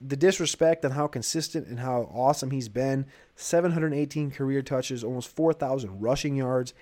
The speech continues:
eighty-two career receptions. You're talking about three seasons in college, uh, twenty-three, twenty-three, thirty-six receiving. Breece Hall's the clear-cut guy. Six one, two twenty. He's gonna run under four five oh. Like, this is the guy we've been waiting for, we've wanted,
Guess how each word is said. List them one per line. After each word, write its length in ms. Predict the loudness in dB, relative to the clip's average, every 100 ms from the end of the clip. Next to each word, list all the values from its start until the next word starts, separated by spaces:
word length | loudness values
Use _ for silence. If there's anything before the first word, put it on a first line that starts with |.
| -20 _ _
eighty-two 500 | 2 2 2 -2 -2
career 280 | 0 2 4
receptions. 460 | 2 2 -2 -2 -4
You're 80 | 2
talking 240 | 2 2
about 200 | -2 -2
three 180 | 0 0
seasons 380 | 2 0 0 -2
in 100 | -2
college, 460 | 2 2 2 -4 -12 -20 -20 -20 -6
uh, 240 | -2 0
twenty-three, 460 | 0 0 0 0 -4
twenty-three, 420 | -2 -4 -4 -6
thirty-six 480 | -4 -4 -4 -6 -8
receiving. 480 | -6 -4 -4 -4 0
Breece 260 | 2 4
Hall's 280 | 6 8 8
the 80 | 4
clear-cut 680 | -2 2 2 2 -2 -2 -4
guy. 500 | 2 4 4 0 -12 _ _ _ _
Six 320 | 0 0 0
one, 300 | 4 4 4
two 160 | 2 -4
twenty. 460 | 0 2 4 2 -2 -14 _ _ _ _
He's 200 | -2 4
gonna 220 | 6 8
run 460 | 8 8 6 2 -6 _ _
under 240 | 4 6
four 280 | 4 6 6
five 320 | 6 6 6
oh. 260 | 4 4 0 -6 _ _ _
Like, 240 | -4 -2
this 200 | 0 2
is 80 | 2
the 80 | 2
guy 280 | 6 8 6
we've 180 | 4 0
been 140 | 0
waiting 240 | 2 2 2
for, 180 | 0
we've 200 | 0 -2 2
wanted, 480 | 4 6 4 0